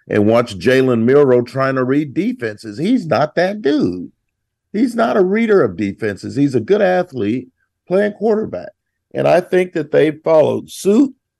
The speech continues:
and they figured out how to best maximize his abilities. It's real close between Oregon, in my opinion, Oregon and Alabama. I'm gonna give Alabama the edge because I think Dan Lanning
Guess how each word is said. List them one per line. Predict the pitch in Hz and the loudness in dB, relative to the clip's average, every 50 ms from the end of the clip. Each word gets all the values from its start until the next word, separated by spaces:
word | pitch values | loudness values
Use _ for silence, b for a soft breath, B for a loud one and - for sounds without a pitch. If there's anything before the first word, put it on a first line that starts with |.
| _ _ _ | _ _ _
and | - 110 107 104 107 | -6 -4 -4 -2 -2
they | 107 104 104 | -2 -2 -4
figured | - - 156 151 143 139 127 123 | -4 -4 -4 -2 0 2 2 4
out | 123 131 135 131 127 123 127 - _ _ _ _ _ _ _ _ _ | 4 4 4 4 2 0 -2 -8 _ _ _ _ _ _ _ _ _
how | 117 123 135 139 131 | 0 2 2 2 0
to | - 117 | -2 -6
best | 95 92 117 107 107 - - 107 | -6 -4 -2 -2 -4 -6 -8 -6
maximize | 117 123 131 131 - - 127 120 123 120 117 117 113 113 110 113 113 - _ _ _ _ _ _ | -6 -4 -6 -6 -8 -10 -8 -6 -4 -2 -2 -2 -2 -4 -6 -8 -10 -14 _ _ _ _ _ _
his | 104 107 101 90 | -4 -4 -2 -2
abilities. | 90 78 85 123 131 131 131 123 120 120 120 120 120 - b b b _ - | -4 0 0 2 4 4 4 4 4 2 2 0 -2 -6 b b b _ -4
It's | 190 190 - - | -4 -4 -2 2
real | 175 185 180 - | 2 2 2 2
close | - - 139 135 131 131 135 - _ _ - | 2 2 2 4 4 2 0 -6 _ _ -10
between | 117 104 - 123 120 110 104 | -10 -10 -6 -4 -4 -4 -4
Oregon, | 107 107 110 113 120 117 104 117 113 110 | -2 0 2 2 2 2 2 0 -2 -4
in | 101 95 | -4 -4
my | 98 98 107 110 | -4 -4 -4 -4
opinion, | 110 - - 113 113 107 107 110 107 104 - _ _ _ _ _ _ | -4 -6 -8 -8 -8 -6 -6 -8 -8 -10 -12 _ _ _ _ _ _
Oregon | - 110 113 117 113 104 101 110 107 107 107 107 104 _ _ _ _ _ _ _ | 2 4 4 6 4 4 2 0 -2 -2 -4 -6 -10 _ _ _ _ _ _ _
and | - 101 101 98 98 107 | -4 -2 -2 -2 -2 -4
Alabama. | 107 113 107 107 107 101 85 104 104 104 104 101 104 101 - _ _ _ _ - | -4 -2 0 0 0 0 0 -2 -2 -2 -2 -4 -6 -6 -8 _ _ _ _ -6
I'm | 113 117 | -4 -2
gonna | 139 160 165 156 | 0 0 -2 -2
give | 135 143 147 143 131 131 | 0 0 0 0 0 -2
Alabama | 120 120 117 113 104 90 92 104 104 104 104 101 | -4 -4 -4 -4 -6 -4 -4 -2 -2 -2 -4 -6
the | 92 95 90 92 92 | -8 -8 -8 -6 -4
edge | 92 95 95 95 95 90 - - 104 | -4 -4 -4 -4 -6 -10 -14 -10 -10
because | 104 92 107 104 92 90 | -8 -4 -4 -4 -2 0
I | 107 110 | -2 -2
think | 110 101 113 101 92 80 | -2 -2 -4 -6 -4 -2
Dan | 101 101 101 95 92 90 90 | -2 0 0 0 -2 -4 -4
Lanning | 92 92 92 90 87 87 85 87 | -4 -4 -6 -6 -8 -10 -12 -14